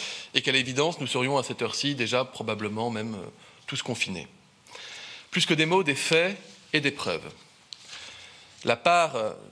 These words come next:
de Français en réanimation, selon qu'ils soient vaccinés ou non vaccinés, euh, Jérôme Salomon l'a dit, parle d'elle-même. C'est un fait, dans les patients admis à l'hôpital pour covid, la part des patients vaccinés est dix fois moins fréquente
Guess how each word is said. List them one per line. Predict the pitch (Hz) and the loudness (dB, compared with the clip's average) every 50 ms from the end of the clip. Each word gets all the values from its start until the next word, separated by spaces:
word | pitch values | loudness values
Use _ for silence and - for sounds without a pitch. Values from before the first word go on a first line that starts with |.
| 110 110 | -10 -2
de | 104 127 | -2 -2
Français | - - - 143 139 - - 147 139 135 120 113 - - | 0 2 2 4 4 4 4 4 4 4 4 2 0 -2
en | - 117 | -2 0
réanimation, | 117 131 127 127 127 123 123 117 - - 156 156 160 | 2 2 2 2 2 2 4 4 4 2 2 2 0
selon | 143 - 131 120 123 131 131 127 117 | 0 0 0 0 0 0 0 -2 -2
qu'ils | - - 113 104 | -4 -6 -4 0
soient | - - - 120 120 117 110 92 101 | 0 2 4 4 4 4 4 2 2
vaccinés | 107 123 120 - - 127 127 127 123 | 0 0 0 0 -4 -2 0 0 0
ou | 120 - 107 | 0 -2 -2
non | 107 110 | 0 0
vaccinés, | 110 110 107 - - 120 113 123 135 143 151 147 131 | 0 0 0 -2 -4 -2 0 0 2 2 2 0 0
euh, | 107 - 107 104 104 98 | -2 -2 -4 -4 -4 -6
Jérôme | 98 107 107 110 113 110 | -6 -6 -6 -4 -4 -2
Salomon | - 110 110 107 107 107 | -2 -2 -2 -2 -2 -2
l'a | 107 104 | -2 -4
dit, | 104 104 120 135 143 147 139 123 - 123 117 - | -4 -6 -6 -6 -4 -4 -4 -6 -8 -10 -4 0
parle | 113 107 107 104 | 0 0 2 0
d'elle-même. | 107 101 98 95 85 80 82 - - - - - - - - - - - | 0 -2 -2 -4 -6 -8 -10 -14 -16 -20 -20 -20 -20 -18 -18 -16 -6 -4
C'est | - 127 110 | -2 0 0
un | 127 117 | 0 0
fait, | - - 165 180 190 - - 117 | 2 2 2 2 2 -2 -6 -4
dans | 110 117 113 | -2 0 0
les | 117 113 113 | 2 0 0
patients | 110 - - - - 160 151 - - - 165 151 139 | -2 -6 -4 0 0 2 2 0 0 2 2 2 2
admis | - 120 127 123 131 127 123 | 2 2 0 0 2 2 2
à | |
l'hôpital | 117 117 - - - - 117 113 110 | 2 0 -4 -2 -2 0 0 0 -2
pour | 123 104 | -4 -4
covid, | - - 107 101 120 143 151 165 165 - - - - - - - | -2 -4 -2 -2 -2 -2 -2 -4 -4 -6 -10 -16 -16 -16 -2 0
la | 208 - | 0 2
part | - - 170 165 | 4 2 2 2
des | 143 131 | 0 -2
patients | - 131 123 - - 127 117 | -2 0 0 0 0 2 2
vaccinés | 113 117 - - - 123 135 156 170 - - | 2 2 0 0 0 0 0 0 0 -2 -4
est | 120 110 | -6 -6
dix | 110 120 - 202 214 | 0 0 2 2 2
fois | - - - 165 160 | 2 2 2 2 2
moins | 151 143 143 151 160 160 | 2 2 0 0 0 -2
fréquente | - - - 135 - - 131 143 147 - - | -2 -2 -2 -2 0 0 -2 -2 -2 -4 -8